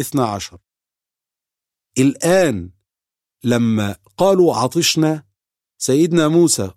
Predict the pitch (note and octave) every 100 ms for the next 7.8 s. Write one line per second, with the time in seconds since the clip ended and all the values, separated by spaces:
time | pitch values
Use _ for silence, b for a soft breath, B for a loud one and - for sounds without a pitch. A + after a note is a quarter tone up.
0 | _ B2+ D#3 F3 B2+ F#2 F2+ F2+ _ A2+
1 | G#2 - D#3+ C#3+ A2+ A2+ G#2 G2+ A2+ -
2 | E3+ E3+ - C#3 C3 A#2+ E3 C#3 A#2 -
3 | G#2 A#2 C3+ F3 C#3+ A2+ G2+ - B2 D3+
4 | D3 G#2+ G#2 F#2 D#3 D#3 - C3 C3 D#3+
5 | E3 D3 A#2 B2 A2 G2 F#2+ F#2 F2+ -
6 | _ _ _ _ _ _ _ B2 - A#2+
7 | E3 D#3 A#2 G#2 - B2+ A#2